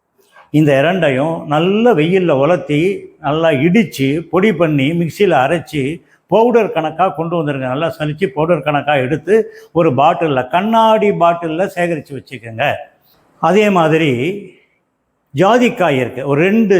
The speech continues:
ஜாதிக்காய். இந்த ரெண்டும் ஐம்பது, ஐம்பது கிராம் வாங்கிக்கோங்க. ஜாதிக்காய் ரெண்டு வாங்கிக்கோங்க. கொஞ்சமா நெய்யில அப்படியே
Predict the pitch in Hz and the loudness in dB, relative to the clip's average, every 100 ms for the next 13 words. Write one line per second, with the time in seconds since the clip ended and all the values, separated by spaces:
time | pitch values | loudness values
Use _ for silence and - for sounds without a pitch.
0 | 131 143 135 117 - 110 - _ _ _ | 2 0 0 -4 -8 -12 -12 _ _ _
1 | _ 139 202 226 233 214 208 185 240 247 | _ -2 0 2 4 2 2 0 0 0
2 | - - 165 190 208 202 185 170 156 143 | -4 -6 -2 0 2 4 4 2 0 0
3 | 156 165 139 135 127 110 127 180 143 151 | 2 2 2 0 -4 -4 -6 -6 0 2
4 | 202 190 170 147 143 180 170 147 139 131 | 2 2 0 0 -2 0 2 2 -2 -6
5 | 120 143 190 180 190 208 196 185 151 165 | -6 -6 -4 -4 0 2 2 2 0 0
6 | 175 147 131 151 165 | 2 0 0 2 2